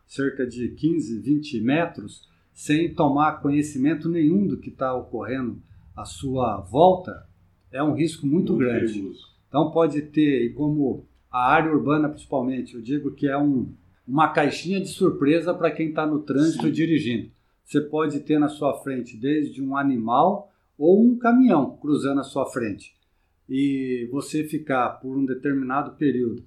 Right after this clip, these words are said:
Speaker 1: sem ter a, sabendo o que tá ocorrendo à sua frente, sem ter essa, esse alcance do que está ocorrendo, a probabilidade de se envolver em acidente é muito grande. E ainda mais é que você não tenha,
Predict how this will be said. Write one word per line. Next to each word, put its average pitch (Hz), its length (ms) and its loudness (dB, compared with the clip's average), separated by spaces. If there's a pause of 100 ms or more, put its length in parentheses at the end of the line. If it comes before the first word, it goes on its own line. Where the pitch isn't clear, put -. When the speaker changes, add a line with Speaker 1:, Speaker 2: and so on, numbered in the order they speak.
(140)
Speaker 1:
sem 170 640 -4 (280)
ter 143 520 0
a, 110 520 -6 (320)
sabendo 151 680 2
o 123 60 -4
que 131 100 -4
tá 120 440 -2
ocorrendo 131 580 0
à - 20 -4
sua 107 240 -8
frente, 147 360 -4
sem 127 240 -6
ter 151 160 -4
essa, 117 440 -6 (200)
esse 127 240 -4
alcance 147 720 0
do 110 100 -12
que - 160 -8
está 123 300 -6
ocorrendo, 123 640 -6 (480)
a 117 480 -4
probabilidade 151 800 2
de - 80 -18
se 151 100 -4
envolver 143 360 -2
em 139 60 -6
acidente 139 520 -4
é - 20 -4
muito 156 240 -4
grande. 131 400 -8 (220)
E 135 160 4
ainda 151 200 4
mais 143 600 0 (180)
é 143 140 -4
que 156 160 -2
você 151 340 -4
não 151 200 2
tenha, 151 580 0